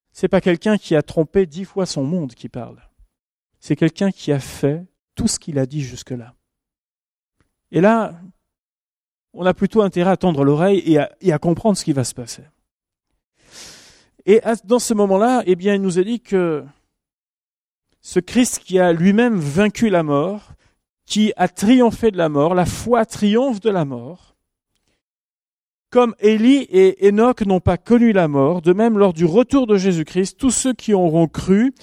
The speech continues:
et marché dans la fidélité de Dieu seront transformés dans un corps glorieux et partiront à la rencontre du Seigneur, et tout cela se passera dans un claquement de doigts.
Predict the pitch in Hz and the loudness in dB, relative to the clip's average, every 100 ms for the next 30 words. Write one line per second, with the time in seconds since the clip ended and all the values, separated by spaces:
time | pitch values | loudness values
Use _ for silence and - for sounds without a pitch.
0 | _ _ 175 185 208 - - 233 180 160 | _ _ -2 2 0 0 -2 2 2 0
1 | - 254 254 233 220 - 202 170 139 143 | -2 -2 0 -2 -4 -2 0 0 -2 0
2 | 170 208 220 _ _ _ - 220 202 208 | 2 2 0 _ _ _ -4 0 2 2
3 | 196 - 185 254 - 240 208 196 214 180 | 0 -2 0 0 0 0 0 0 0 -2
4 | 190 202 165 160 220 180 151 147 165 165 | -2 -2 0 4 4 4 2 2 2 -2
5 | - 175 - 170 185 185 147 143 175 - | -4 -6 -4 -2 0 0 0 0 -2 0
6 | 180 151 147 139 147 165 151 180 - 185 | 0 0 0 0 0 -2 -4 -10 -6 -6
7 | - 147 143 - 165 190 180 202 214 - | -6 -6 -6 -2 -2 -2 -2 -4 -6 -6
8 | 220 220 269 | -4 -2 -4